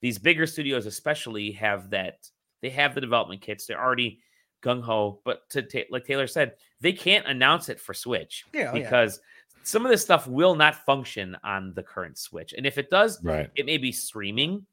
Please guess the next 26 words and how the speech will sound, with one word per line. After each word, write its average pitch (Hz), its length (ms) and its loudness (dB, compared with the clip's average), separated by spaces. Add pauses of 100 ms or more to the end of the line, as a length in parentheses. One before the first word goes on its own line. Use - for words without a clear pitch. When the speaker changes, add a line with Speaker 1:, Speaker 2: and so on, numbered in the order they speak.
(380)
Speaker 1:
on 180 100 0
the 196 100 0
current 208 280 0
Switch. 220 380 -4 (260)
And 160 100 0
I 180 40 2
think 190 200 -2
Nintendo 175 600 0
is 143 80 -2
probably 143 400 2
saying, 135 480 -2 (400)
um, 120 420 -2 (340)
"Yo, 151 160 2
dog, 143 260 4
it's, - 220 -8
it's 156 160 -6 (100)
okay 156 440 0
if - 280 -10
you 123 160 -8
only 139 300 -2
make 131 220 2
this 113 160 -6
game 123 220 -2
for 107 160 -8
Switch 113 340 -8
two, 104 380 -6